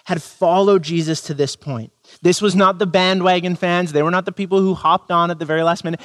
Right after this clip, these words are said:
These people have seen what Jesus is doing, and they have followed him to Jerusalem. And finally, there's a group of religious leaders there.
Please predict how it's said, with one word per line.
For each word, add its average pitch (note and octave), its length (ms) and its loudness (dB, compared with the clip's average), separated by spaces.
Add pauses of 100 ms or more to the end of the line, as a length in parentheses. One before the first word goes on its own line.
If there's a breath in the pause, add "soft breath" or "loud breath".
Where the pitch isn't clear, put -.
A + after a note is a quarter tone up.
(140 loud breath)
These F3 260 0
people F#3 280 -4
have D3 80 -6
seen G3+ 380 0
what G3+ 100 -2
Jesus F3 320 -6
is E3+ 100 -8
doing, E3 280 0 (180 loud breath)
and E3+ 100 -2
they F3 60 2
have E3+ 120 0
followed G3+ 600 2
him D3+ 280 -4 (220 loud breath)
to E3 100 -6
Jerusalem. D#3+ 540 -2
And C#3 100 -4
finally, F#3+ 360 0
there's E3 220 -2
a D3+ 40 -6
group C#3+ 340 -6 (180 loud breath)
of D3 120 -8
religious D#3+ 480 -4
leaders A#2+ 360 -10
there. A2+ 300 -18